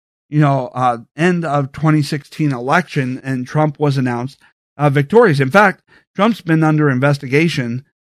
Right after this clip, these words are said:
you know, uh, by, you know, the Democrats since the, he was campaigning, you know, and the Democrats abusing, you know, the authority and positions of government in order to attack Trump.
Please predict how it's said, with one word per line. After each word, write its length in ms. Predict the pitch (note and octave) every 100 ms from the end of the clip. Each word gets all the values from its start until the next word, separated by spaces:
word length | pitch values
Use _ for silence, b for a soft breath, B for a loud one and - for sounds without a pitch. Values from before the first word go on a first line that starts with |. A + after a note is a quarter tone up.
| _ -
you 40 |
know, 140 | D3 C#3
uh, 300 | B2 C3 B2
by, 640 | B2 C3+ C#3 C3+ C3 B2 _ _
you 80 | C3+
know, 180 | B2+ A#2
the 180 | B2+ C3+
Democrats 840 | B2+ D3 E3 - A2 G#2+ - - _ _ _ _ _ -
since 360 | F3+ G3 -
the, 140 | - E3 A#2+
he 420 | A#2+ C#3+ C#3 E3+
was 220 | D#3 C#3
campaigning, 880 | - D3 C3+ - - B3 F3+ E2+ - _ _ _ _ -
you 80 | F3
know, 100 | F3
and 80 |
the 60 | E3
Democrats 600 | D3 E3+ D#3 D3+ C#3+ C#3+ -
abusing, 880 | C3+ B2 C#3 F3 G3+ C#3+ A#2 A#2 C#3 _ _ _ -
you 80 | D3
know, 120 | C#3+
the 380 | C#3 C3+ C3 -
authority 680 | B2+ - D3 D3+ D3 C#3+ C#3
and 200 | C3 B2
positions 480 | B2+ B2+ A#2+ C3
of 160 | B2+ B2
government 480 | F#3 A#3+ D#3+ A#2 A2+
in 100 | C#3+
order 300 | D3+ D3+ E3+
to 220 | D3+ E3+ D#3+
attack 680 | D3 - D#4 A3 - _ _ _ _ _ _ _ -
Trump. 320 | D3 A2